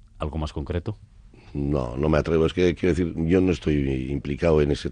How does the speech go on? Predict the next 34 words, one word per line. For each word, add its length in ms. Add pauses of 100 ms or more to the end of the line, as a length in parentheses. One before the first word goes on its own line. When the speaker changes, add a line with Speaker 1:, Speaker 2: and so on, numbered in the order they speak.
Speaker 2:
trabajo 560 (340)
en 120
primera 260
persona. 460 (360)
Speaker 1:
Ujú. 300 (180)
Speaker 2:
Y 300
eso 180
tendrá, 300
sin 200
duda, 260
aspectos 400
técnicos, 440
eh, 200
a 60
resolver, 480 (680)
que 280
yo 100
no, 140
no 760
quisiera 640 (200)
adentrarme 420
en 80
un 60
territorio 480
que 100
no, 240 (260)
que 140
no 100
conozco 320
para 200
no 120
perderme 420
en 100
él. 160